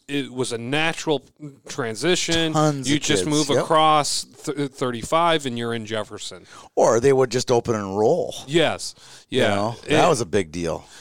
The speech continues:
Speaker 1: and so then you, once that, uh,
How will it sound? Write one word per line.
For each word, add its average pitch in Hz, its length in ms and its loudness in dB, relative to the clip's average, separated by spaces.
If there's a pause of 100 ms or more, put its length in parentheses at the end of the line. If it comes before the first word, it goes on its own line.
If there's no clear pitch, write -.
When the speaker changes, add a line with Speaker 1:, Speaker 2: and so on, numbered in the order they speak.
(160)
Speaker 1:
and 131 180 -6
so 143 320 2
then 143 460 -2
you, 131 420 -6 (680)
once 143 500 -2
that, 170 420 0 (240)
uh, 165 80 -2